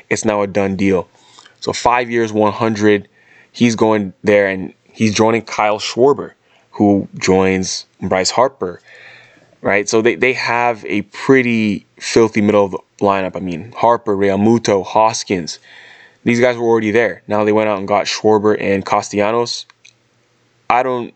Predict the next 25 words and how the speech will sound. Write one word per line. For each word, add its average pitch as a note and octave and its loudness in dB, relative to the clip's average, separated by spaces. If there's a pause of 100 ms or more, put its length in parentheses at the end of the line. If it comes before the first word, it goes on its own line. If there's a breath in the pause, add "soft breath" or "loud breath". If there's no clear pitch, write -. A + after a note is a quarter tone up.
(160)
I A2 2
don't A#2+ 0
think A#2 -4
many A2+ 0
pitchers G#2 -6
are G2 0
gonna G2+ 0
wanna G2+ 2
be F#2+ -8
facing G2 0
that F2+ -2
lineup. F2+ -2
It's, - -2
it's - -8
gonna G#2 0
be, F#2+ -4 (400 loud breath)
it's G#2 0
gonna G#2 2
be G2 -2
a G2 2
force G2+ 0
to G2 -2
reckon F#2+ -2
with. F2 -10 (1040 loud breath)
And A#2 -2